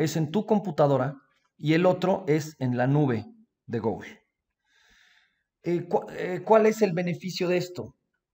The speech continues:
Bien, el beneficio es que cuando tú, eh, en tu hogar, eh, llegas a tener algún problema con, con la conexión a internet, el archivo tú lo puedes trabajar y lo puedes manipular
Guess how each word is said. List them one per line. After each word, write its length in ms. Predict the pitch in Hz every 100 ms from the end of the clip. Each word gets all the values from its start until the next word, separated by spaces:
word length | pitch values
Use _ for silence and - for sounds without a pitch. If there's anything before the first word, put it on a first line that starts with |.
| _ _ -
Bien, 540 | 127 147 135 - - - - _
el 100 | 147
beneficio 400 | 175 190 254 269
es 80 | 233
que 140 | -
cuando 420 | - 180 165 160
tú, 420 | - 220 214 208 -
eh, 180 | 139 139
en 200 | 139 135
tu 260 | 139 135 127
hogar, 580 | 131 135 160 147 135 - - _ _ _
eh, 180 | 131 131
llegas 280 | 131 185 190
a 100 | 180
tener 180 | 151 160
algún 280 | 160 147 151
problema 460 | 139 139 147 139
con, 400 | 139 120 117 113 110
con 160 | 113
la 80 | 104
conexión 400 | 107 117 - 147
a 40 | 147
internet, 440 | 143 123 110 95 - _ _ _ _ _ _ _ -
el 120 | 156
archivo 680 | 170 - - 226 196 220 - - -
tú 120 | 196
lo 200 | 202 202
puedes 380 | 180 185 180 -
trabajar 680 | 151 131 127 151 147 147 -
y 100 | 131
lo 140 | 123
puedes 320 | - 160 156
manipular 720 | 139 127 120 - 127 131 135